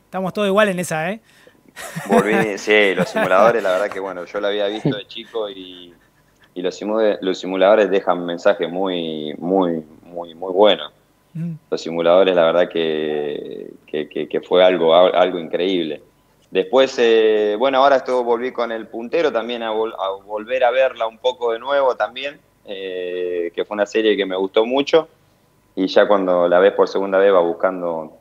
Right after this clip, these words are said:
Speaker 2: otro tipo de detalles y te, te va gustando mucho.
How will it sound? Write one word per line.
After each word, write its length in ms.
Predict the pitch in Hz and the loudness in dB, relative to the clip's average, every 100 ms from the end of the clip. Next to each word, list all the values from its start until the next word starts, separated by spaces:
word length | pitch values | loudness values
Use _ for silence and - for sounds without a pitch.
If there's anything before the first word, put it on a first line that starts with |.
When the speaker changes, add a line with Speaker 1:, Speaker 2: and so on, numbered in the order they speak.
| _ _ - | _ _ -6
Speaker 2:
otro 320 | 90 92 90 | -6 -4 -6
tipo 260 | 92 - 85 | -6 0 0
de 80 | |
detalles 440 | 85 101 101 - - | 4 4 4 2 -12
y 80 | 85 | -8
te, 280 | 85 82 80 | -6 -6 -6
te 160 | 85 | -2
va 100 | 90 | 0
gustando 420 | 92 87 98 95 | 0 0 -4 -4
mucho. 460 | 92 107 113 120 | -6 -6 -6 -8